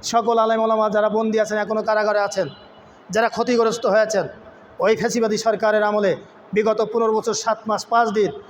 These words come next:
সকলের সকল ক্ষতিপূরণ দিয়ে দিতে হবে, ক্ষতি পুষাই দিতে হবে।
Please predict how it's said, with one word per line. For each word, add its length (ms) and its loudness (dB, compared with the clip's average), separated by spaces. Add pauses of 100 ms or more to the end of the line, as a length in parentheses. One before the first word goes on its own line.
(160)
সকলের 500 0
সকল 360 0
ক্ষতিপূরণ 500 -2
দিয়ে 160 2
দিতে 220 -4
হবে, 280 -2 (440)
ক্ষতি 300 0
পুষাই 400 0
দিতে 200 0
হবে। 320 0